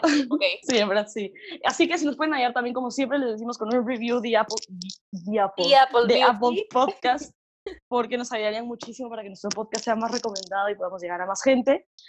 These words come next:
Speaker 2: Y si lo pueden escuchar en Spotify o compartirlo con más gente, se agradecería muchísimo.
Speaker 1: Sí, compártanlo con su mamá, con su papá, con su tío, con su hermano, con
Speaker 2: Todo.
Speaker 1: su primo, con el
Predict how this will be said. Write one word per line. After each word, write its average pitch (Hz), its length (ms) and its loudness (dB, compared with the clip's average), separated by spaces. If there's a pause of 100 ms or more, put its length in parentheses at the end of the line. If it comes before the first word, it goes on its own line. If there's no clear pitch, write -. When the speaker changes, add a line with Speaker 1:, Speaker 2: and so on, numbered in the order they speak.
(140)
Speaker 2:
Y 294 160 6
si 262 80 4
lo 254 80 6
pueden 247 120 2
escuchar 254 260 0
en 240 80 2
Spotify 240 640 2
o 262 180 4
compartirlo 240 540 -4
con 226 80 -8
más 214 160 -8
gente, 226 260 -10
se - 100 -14
agradecería 190 460 -6
muchísimo. 220 680 0 (500)
Speaker 1:
Sí, 339 160 0
compártanlo 233 680 4
con 214 120 -4
su 226 100 -6
mamá, 254 400 4
con 226 100 -6
su 208 140 -8
papá, 254 340 4
con 226 120 0
su 208 120 -10
tío, 269 240 4
con 226 120 -4
su 220 60 2
hermano, 247 260 6
con 196 80 8
Speaker 2:
Todo. 180 80 2
Speaker 1:
su 175 60 -8
primo, 247 220 -4
con 214 120 -2
el 196 80 -4